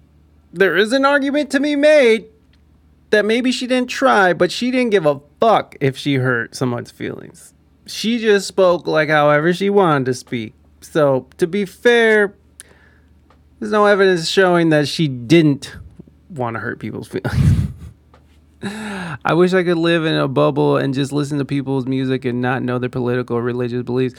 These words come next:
Well, that, you know, I, that would be nice too, but here I am.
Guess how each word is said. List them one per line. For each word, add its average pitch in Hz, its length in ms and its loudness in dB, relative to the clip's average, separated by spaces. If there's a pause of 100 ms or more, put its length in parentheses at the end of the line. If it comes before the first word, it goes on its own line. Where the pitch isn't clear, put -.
(460)
Well, 202 300 2 (280)
that, 170 280 0
you 202 120 -2
know, 190 320 2
I, 160 340 -2 (100)
that 196 180 4
would 196 140 2
be 190 100 0
nice 156 400 0
too, 139 340 2
but 135 180 0
here 170 260 2
I 160 120 2
am. 131 440 -2